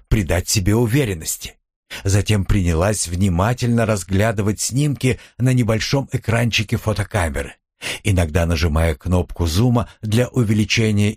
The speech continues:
изображения. Она вглядывалась в миниатюрные кости, в разноцветные муляжи внутренних органов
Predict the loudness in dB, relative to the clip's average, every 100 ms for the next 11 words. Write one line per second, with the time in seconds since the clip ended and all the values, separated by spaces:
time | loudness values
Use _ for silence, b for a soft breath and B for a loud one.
0 | 0 0 2 0 0 -2 -4 -10 -12 _
1 | _ _ -12 B B 0 2 2 0 0
2 | 2 2 0 0 0 -2 -2 -2 2 2
3 | 2 2 0 0 0 0 -2 -2 -2 -2
4 | -6 -8 b b b 0 0 0 -2 0
5 | 0 0 0 2 4 4 4 2 2 -2
6 | 0 0 0 -2 2 2 2 -2 -2 -2
7 | -2 -8 -10 -18